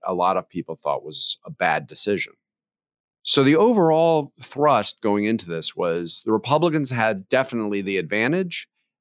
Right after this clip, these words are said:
and people were talking about, could there be a Republican wave? Sometimes you'll hear it referred to as a red wave because Republicans are considered to be red and Democrats blue, which is just a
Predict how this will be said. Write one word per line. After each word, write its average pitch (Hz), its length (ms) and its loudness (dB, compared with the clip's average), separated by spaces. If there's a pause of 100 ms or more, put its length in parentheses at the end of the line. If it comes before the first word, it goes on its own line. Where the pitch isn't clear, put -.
and 202 180 -2
people 135 300 0
were 127 100 4
talking 110 460 -2
about, 90 460 0 (160)
could 127 220 -2
there 123 120 4
be 104 200 2
a 90 80 0
Republican 95 720 -2
wave? 76 480 -2
Sometimes 95 440 -2
you'll 82 140 -4
hear 85 240 -4
it 73 100 -6
referred 87 340 -6
to 87 120 -6
as 80 140 -4
a 71 60 -4
red 98 460 0
wave 76 460 -2
because 82 340 -8
Republicans 90 480 -4
are 78 80 -6
considered 76 480 -12
to - 80 -20
be 67 220 -16
red 113 460 0 (320)
and 113 120 2
Democrats 87 580 0 (120)
blue, 98 380 2
which 82 200 -4
is 78 100 -4
just 78 240 -4
a 71 200 -4